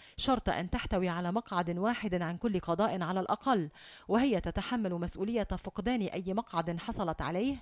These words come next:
ولم ترشح عليه طائفيا، ويحسب من حصة اللوائح الأخرى،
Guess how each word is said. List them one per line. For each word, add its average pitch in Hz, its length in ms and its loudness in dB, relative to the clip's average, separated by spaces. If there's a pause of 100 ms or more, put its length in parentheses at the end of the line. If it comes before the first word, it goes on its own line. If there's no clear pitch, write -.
(340)
ولم 214 220 6
ترشح 208 480 -2
عليه 220 320 2
طائفيا، 190 680 0 (360)
ويحسب 185 440 2
من 175 180 0
حصة 208 360 -4
اللوائح 185 500 2
الأخرى، 160 460 0